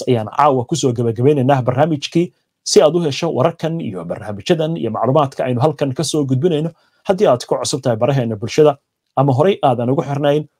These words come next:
ku soo biir. Waa inoo barnaamijka xiga. Inta ka horreysa,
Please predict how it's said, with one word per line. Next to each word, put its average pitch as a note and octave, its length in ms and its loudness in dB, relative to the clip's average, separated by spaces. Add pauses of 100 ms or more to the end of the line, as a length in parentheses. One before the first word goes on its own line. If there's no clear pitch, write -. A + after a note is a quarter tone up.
(160)
ku C3+ 100 -4
soo B2 200 0
biir. G#2+ 220 -6 (400)
Waa A2 100 -2
inoo C#3+ 160 6
barnaamijka C3 520 -4
xiga. C#3 240 -2 (280)
Inta C#3+ 200 -2
ka C#3+ 120 0
horreysa, A#2+ 500 -2